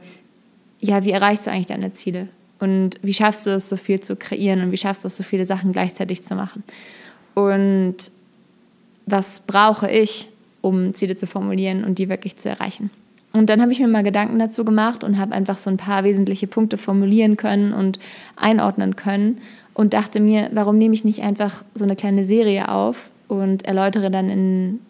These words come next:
jeder einzelnen Folge dieser Serie einfach noch mal ein bisschen genauer, was eben dieser einzelne Punkt bedeutet. Und der Punkt, mit dem wir heute starten, ist, fühle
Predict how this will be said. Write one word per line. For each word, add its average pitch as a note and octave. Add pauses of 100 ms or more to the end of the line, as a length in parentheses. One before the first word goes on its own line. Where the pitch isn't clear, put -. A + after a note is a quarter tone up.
(320)
jeder G3
einzelnen F#3+
Folge G3
dieser F#3
Serie F#3
einfach F#3+
noch F#3+
mal F#3
ein F3+
bisschen F#3+ (420)
genauer, G3 (260)
was F#3 (120)
eben F#3+
dieser F#3
einzelne F3+
Punkt F3+
bedeutet. F3+ (560)
Und G3+
der G3
Punkt, B3
mit G#3+
dem G3
wir G3
heute G3
starten, G#3 (380)
ist, G3+ (300)
fühle G#3